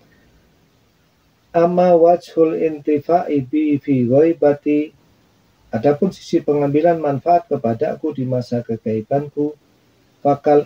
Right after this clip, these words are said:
intifa'i bisyamsi, maka seperti pengambilan manfaat kepada matahari,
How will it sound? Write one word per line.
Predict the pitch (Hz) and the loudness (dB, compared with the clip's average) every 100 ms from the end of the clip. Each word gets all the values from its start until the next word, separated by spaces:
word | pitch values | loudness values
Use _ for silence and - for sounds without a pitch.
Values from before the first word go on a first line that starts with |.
| 147 | 0
intifa'i | 143 139 143 135 175 214 143 | -4 0 -2 2 0 0 -4
bisyamsi, | 131 120 - 156 165 - 180 190 - _ _ _ _ _ _ | -2 -4 -2 -2 -4 -6 -6 -6 -10 _ _ _ _ _ _
maka | 131 123 139 | -6 0 0
seperti | 127 123 143 139 156 | 0 -4 -4 -2 -2
pengambilan | 147 143 135 139 147 143 | 0 0 0 2 2 0
manfaat | 135 131 120 135 139 139 135 - | -2 -2 -4 -2 0 0 -2 -4
kepada | 117 123 123 131 | -4 -4 -2 -2
matahari, | 127 127 127 135 160 185 | -2 -2 -2 -2 -2 -4